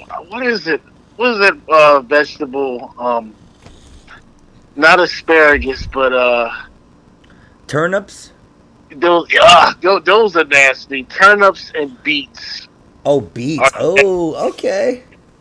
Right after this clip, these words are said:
Speaker 2: What about
Speaker 1: Yeah,
Speaker 2: anchovy? You eat anchovies?
Speaker 1: Uh, no, I don't eat anchovies.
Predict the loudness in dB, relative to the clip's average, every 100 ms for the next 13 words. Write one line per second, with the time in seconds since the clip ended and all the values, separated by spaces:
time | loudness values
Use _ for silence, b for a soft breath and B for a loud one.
0 | B B B B 0 2 0 0 0 2
1 | 2 0 -2 -4 -4 -6 -4 -2 -2 -2
2 | -6 -12 _ _ _ _ _ _ _ _
3 | _ _ _ -6 0 4 4 4 0 -2
4 | -6 -2 -4 -6 -8 -4 -4 -4 -4 -4
5 | -4 -2 -2 -4 -12 -16